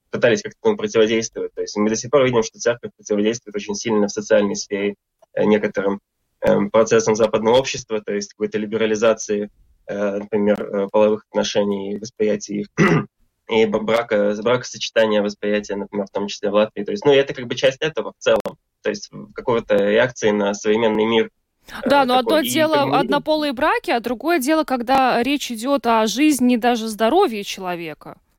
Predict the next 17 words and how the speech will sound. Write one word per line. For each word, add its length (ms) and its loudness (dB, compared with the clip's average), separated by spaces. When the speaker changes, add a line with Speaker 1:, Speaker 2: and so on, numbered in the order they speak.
Speaker 1:
Ну, 120 0
конечно, 400 0
да, 120 2
это, 200 0
но 80 2
я 80 2
думаю, 240 0
что 160 -12
это 80 -4
можно 260 0
в 60 -10
целом 340 0
как-то 480 -6
в 40 -2
одну 220 -2
категорию, 800 -2
э, 300 0